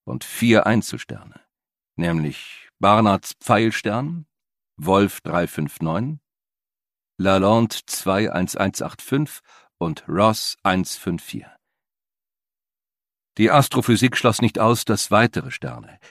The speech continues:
entweder extrem schwach leuchtende oder von interstellarem Staub verborgene,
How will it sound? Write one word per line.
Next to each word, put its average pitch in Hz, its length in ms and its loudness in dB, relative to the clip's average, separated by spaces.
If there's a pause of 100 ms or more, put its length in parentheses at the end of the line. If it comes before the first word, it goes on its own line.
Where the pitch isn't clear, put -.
entweder 95 420 0
extrem - 440 -2
schwach - 340 -4
leuchtende 110 640 -2 (320)
oder 101 260 0
von 95 180 0
interstellarem 95 840 -2
Staub - 460 -4
verborgene, 82 760 -4